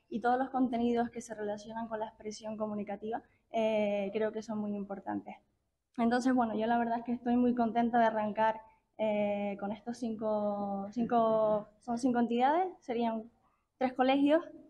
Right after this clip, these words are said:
el, el seip, eh, Anselmo Pérez de Brito, Manuel Galván, y tenemos el de la Laguna de los Llanos de Aridane, y luego tenemos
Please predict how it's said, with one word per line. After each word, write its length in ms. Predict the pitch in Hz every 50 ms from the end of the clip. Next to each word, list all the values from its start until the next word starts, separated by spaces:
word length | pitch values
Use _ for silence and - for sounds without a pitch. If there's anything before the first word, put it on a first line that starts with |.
| _ _ _ _ _ _
el, 1080 | - 247 247 247 247 247 247 240 240 240 240 240 240 240 240 240 240 240 240 240 240 233 -
el 340 | - 240 240 233 233 233 233
seip, 440 | - - 247 240 240 240 240 233 _
eh, 180 | - 233 233 226
Anselmo 480 | 226 226 226 226 247 233 226 226 220
Pérez 200 | - 220 - -
de 80 | 233 240
Brito, 460 | 254 302 330 330 339 339 339 349 339 - _ _ _ _ _ _ _ _ _ _ _
Manuel 320 | - 240 240 240 240 240 233
Galván, 520 | 226 220 226 220 254 294 302 311 320 320 - - 320 - - - _ _
y 300 | _ 254 262 277 277 277
tenemos 420 | 277 254 233 233 240 240 247 247 254
el 100 | 247 240
de 80 | 233
la 80 | 233 226
Laguna 340 | 226 226 226 226 233 233 233
de 60 | 226
los 140 | 226 226 226
Llanos 200 | 214 208 214 214
de 40 | 220
Aridane, 440 | 214 220 214 226 240 262 294 311 311 339
y 80 | 240
luego 180 | 233 233 240 247
tenemos 460 | 247 247 240 240 247 247 254 247